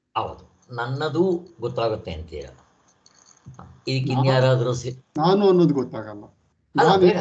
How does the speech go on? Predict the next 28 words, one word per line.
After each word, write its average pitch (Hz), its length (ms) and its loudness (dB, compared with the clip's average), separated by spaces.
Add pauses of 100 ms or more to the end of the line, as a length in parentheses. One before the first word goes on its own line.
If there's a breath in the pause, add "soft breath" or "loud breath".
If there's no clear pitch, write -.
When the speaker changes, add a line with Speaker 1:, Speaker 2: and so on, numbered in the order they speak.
(200)
Speaker 1:
ನಾನು 147 280 -6
ಅನ್ನೋದು 196 240 -4
ಬೇಡ. 127 220 -4 (600 soft breath)
ಅದಕ್ಕೆ 143 400 -2 (640)
ಜೀವಪ್ಪ 165 540 -2
ಅಂದ್ರೆ 143 240 -4
ನಾನು 123 360 -4
ಅಂತ 156 220 -6
ಅಷ್ಟ್ - 280 -6
ಮಾತ್ರ 139 240 -4
ಗೊತ್ತಿರುತ್ತೆ. 107 480 -8
ಅದಕ್ಕೆ 131 300 -2
ಅದಕ್ಕೆ 127 200 -4
ಕರ್ತೃತ್ವ, 135 680 -2
ಭೋಕ್ತೃತ್ವ, 131 520 -2
ಜ್ಞಾತೃತ್ವ, 92 640 -6 (120)
ನಿಜವಾದ 220 680 2
ನಾನು 151 240 2
ಗೊತ್ತಿರಲ್ಲ, 85 760 -8
ಬೇಡ. 139 200 2 (920)
ಯಾಕೆ 151 260 0
ಅಂದ್ರೆ 190 480 -2 (180)
ಅದನ್ನ 151 240 -2
ಮೀರಿರುವಂತದ್ದು, 123 1400 -4
ಅದು 185 140 0
ಗೊತ್ತಾಗೋದಕ್ಕೆ 123 600 -4
ಸಾಧ್ಯ 92 400 -8
ಇಲ್ಲ. 85 160 -8